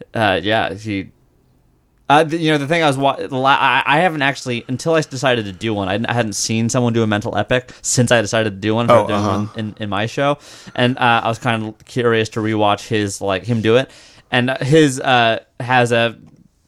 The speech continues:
Speaker 1: uh, again, it's sort of like a twist on the third reveal. It's not
Speaker 2: Mm-hmm.
Speaker 1: just three reveals in a row.
Speaker 2: Yeah.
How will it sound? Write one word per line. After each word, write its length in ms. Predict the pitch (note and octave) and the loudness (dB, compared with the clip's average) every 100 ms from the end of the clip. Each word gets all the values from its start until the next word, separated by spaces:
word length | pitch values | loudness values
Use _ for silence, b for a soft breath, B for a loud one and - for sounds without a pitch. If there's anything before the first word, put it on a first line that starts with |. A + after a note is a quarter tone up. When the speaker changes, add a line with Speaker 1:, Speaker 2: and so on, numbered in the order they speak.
| _ _ - | _ _ -8
Speaker 1:
uh, 180 | B2+ B2+ | -4 -2
again, 260 | C#3+ C#3 C3 | 0 0 0
it's 100 | B2 | 0
sort 160 | C#3 | 2
of 40 | B2 | 2
like 100 | A2+ | -2
a 40 | |
twist 400 | - - B2 - | -4 0 0 0
on 140 | B2 | -4
the 80 | A2+ | -4
third 240 | - A#2 A2 | -2 -2 -2
reveal. 400 | G#2 A2 B2 G#2+ | -2 0 2 2
It's 80 | A#2 | 2
not 100 | G2+ | 2
Speaker 2:
Mm-hmm. 80 | |
Speaker 1:
just 200 | G2+ F#2+ | 2 0
three 200 | - A2+ | -6 -2
reveals 340 | G#2+ G#2+ G#2+ G2+ | -2 0 -2 -2
in 80 | G#2 | 0
a 40 | |
row. 320 | G2+ G2 A#2 B2+ | 2 2 0 -2
Speaker 2:
Yeah. 200 | G#2 F#2+ | -2 -2